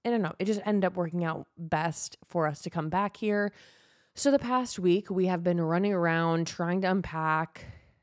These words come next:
I'm nine months pregnant, by the way. So there's just been a lot happening. And being an N F L wife, it's, like,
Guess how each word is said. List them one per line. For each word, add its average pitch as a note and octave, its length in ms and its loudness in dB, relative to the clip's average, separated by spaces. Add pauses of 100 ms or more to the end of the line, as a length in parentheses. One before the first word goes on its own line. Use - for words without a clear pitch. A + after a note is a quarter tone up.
(140)
I'm G3+ 140 2
nine F#3 220 4
months E3+ 180 0
pregnant, E3+ 340 0
by D#3+ 140 2
the E3 120 2
way. D#3+ 400 4 (340)
So F#3 380 6
there's G3 200 4
just A3+ 160 0
been G3 120 2
a F3 60 4
lot E3+ 200 2
happening. E3 760 0 (300)
And E3+ 800 2 (120)
being C4 300 4
an D4 80 4
N F3+ 160 2
F F3+ 160 0
L E3+ 180 4
wife, D3+ 460 0
it's, G3 320 -4
like, E3+ 220 0